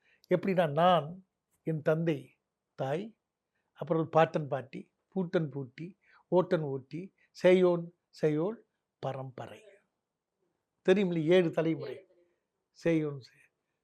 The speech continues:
பரம்பரை. பரம்னா ஏழாவது தாத்தா, பறைங்கிறது ஏழாவது பாட்டி. இந்த ஏழு பேருடைய ஏழு இந்த தலைமுறைக்குள்ள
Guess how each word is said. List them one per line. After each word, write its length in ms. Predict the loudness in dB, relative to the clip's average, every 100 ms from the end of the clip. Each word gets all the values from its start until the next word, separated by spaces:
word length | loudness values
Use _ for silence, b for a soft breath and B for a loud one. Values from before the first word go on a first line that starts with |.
| _ _ _ 0
பரம்பரை. 600 | 4 4 2 -6 -10 _ 2
பரம்னா 380 | 4 4 0 4
ஏழாவது 420 | 6 8 6 4
தாத்தா, 460 | -6 -6 -8 -8 _ _ _ 2
பறைங்கிறது 560 | 6 6 6 0 0 0 2 4
ஏழாவது 480 | 6 6 2 0 -2 -2 -10 -18 -20 _ _
பாட்டி. 300 | -12 -10 -18 _ _ _ _ _ _ _ _ _ _
இந்த 180 | -4 -2
ஏழு 580 | 8 10 12 12 10 8
பேருடைய 680 | 8 10 8 6 4 4
ஏழு 420 | 6 10 12 10
இந்த 180 | 6 6
தலைமுறைக்குள்ள 680 | 6 6 6 4 2 -2 -4